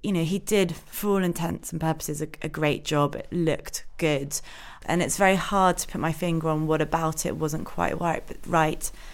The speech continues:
but they just didn't feel authentic. There's this idea of, you know, what's called sunk cost fallacy, where, you know, because you've invested time and money into something, you feel like you should continue in that, in that direction. Actually, sometimes you have to be brave enough to,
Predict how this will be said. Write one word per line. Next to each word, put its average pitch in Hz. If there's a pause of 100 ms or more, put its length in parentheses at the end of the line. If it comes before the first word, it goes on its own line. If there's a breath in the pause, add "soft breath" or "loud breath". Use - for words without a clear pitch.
(300 loud breath)
but -
they 170
just 170
didn't 160
feel 151
authentic. 147 (540 soft breath)
There's 214
this 214
idea 190 (160)
of, 165 (180)
you 170
know, 160 (560 loud breath)
what's -
called -
sunk -
cost -
fallacy, 160
where, 151
you 151
know, 151
because 165
you've 175
invested 165 (300 loud breath)
time 165
and 160
money 165
into 151
something, 151
you 147
feel 151
like 147
you 151
should 156
continue 156
in 151
that, 156 (500 loud breath)
in 160
that 160
direction. 156
Actually, -
sometimes 147
you 156
have 147
to -
be 147
brave 151
enough 139
to, 147